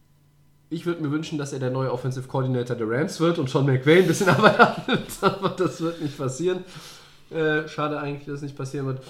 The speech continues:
Ähm, die Broncos sind in meinen Augen immer noch das spannendste Team von den gerade genannten. Ja, also von, von dem,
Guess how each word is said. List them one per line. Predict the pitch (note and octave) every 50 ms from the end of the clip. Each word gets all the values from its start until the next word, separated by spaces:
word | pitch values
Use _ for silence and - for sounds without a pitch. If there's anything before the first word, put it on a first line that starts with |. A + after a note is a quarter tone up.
| - - - - - - - _ _ _ - -
Ähm, | - C3 B2+ B2+ B2 B2 B2 A#2+ A#2+ A#2+ A#2+ A#2+ -
die | A#2+ A#2+ G#2+
Broncos | - - - D#3 G3+ G#3 A3+ G#3 G3 - -
sind | D3 E3 A#3 A#3+ -
in | D3 C#3+ C3+
meinen | A#2+ A#2+ D3 G3 A3+
Augen | - D3+ E3+ F#3 F3+ E3 B2+
immer | B2+ D3 G3+ A#3+
noch | C4 - -
das | D#3+ C#3+ -
spannendste | - - D3 F#3 A3+ A3+ A3 - - F3 E3+ E3+ E3 E3+ E3 -
Team | - - G#3 B3+ C#4+ C4 -
von | - C3+ B2+ B2 B2
den | B2 B2 A#2+ A#2+ B2 B2 - - -
gerade | - A2+ A#2+ A#2+ A#2+
genannten. | A2+ A2+ A2 A2+ G#2+ A2+ A2+ A2 - G#2+ G2 G2 - - _ -
Ja, | B2 C#3 D#3+ G#3 G3 -
also | C3+ B2+ C3 B2 A#2 - -
von, | - C3 B2+ B2+ B2+ B2+ -
von | - C3 B2
dem, | B2+ C3 B2+ B2 A#2+